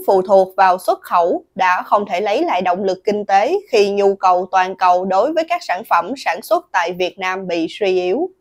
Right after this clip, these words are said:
và các thị trường lớn như Trung Quốc, Mỹ, Hàn Quốc, Nhật Bản phải chống chọi với suy thoái.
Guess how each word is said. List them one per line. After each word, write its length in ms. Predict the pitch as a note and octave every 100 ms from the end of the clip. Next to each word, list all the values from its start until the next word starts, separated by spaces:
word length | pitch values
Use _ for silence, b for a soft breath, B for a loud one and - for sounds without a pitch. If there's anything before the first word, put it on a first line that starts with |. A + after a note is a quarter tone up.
| _
và 240 | - A3 A3
các 220 | C4+ F4+ -
thị 200 | G3+ F#3+
trường 220 | G#3 G3+
lớn 300 | G3 G3+ D4 G4+
như 140 | A3+ A3
Trung 220 | G#3 G#3
Quốc, 220 | C#4+ G4+ _
Mỹ, 400 | G#3 F#3+ F#3 D#4+ -
Hàn 240 | G3 F#3
Quốc, 200 | A3+ F4+ - _ -
Nhật 240 | G#3 F#3+
Bản 320 | F#3 F3 A#3 - b b
phải 280 | - F#3 F#3+ C4
chống 240 | A3+ B3 F4+
chọi 300 | F#3+ E3+ F#3
với 200 | G3+ C#4
suy 240 | - F#3+
thoái. 380 | F#3+ F3+ G3+